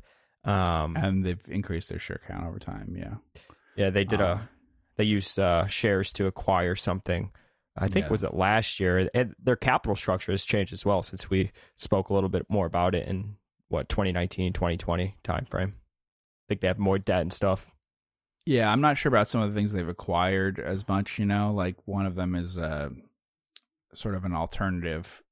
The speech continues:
Speaker 2: to meat thing. So they did some seafood things and stuff, which is okay, but some of the others, I don't even know if that will grow over time, you know. Um, basically, it's a,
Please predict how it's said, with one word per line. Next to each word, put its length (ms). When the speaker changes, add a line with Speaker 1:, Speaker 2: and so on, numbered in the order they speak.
Speaker 2:
to 100
meat 320
thing. 260
So 160
they 140
did 180
some 160
seafood 420
things 200
and 80
stuff, 200
which 160
is 260
okay, 440
but 160
some 160
of 80
the 40
others, 380
I 100
don't 140
even 160
know 140
if 80
that 180
will 120
grow 340
over 200
time, 380
you 80
know. 460
Um, 500
basically, 420
it's 140
a, 420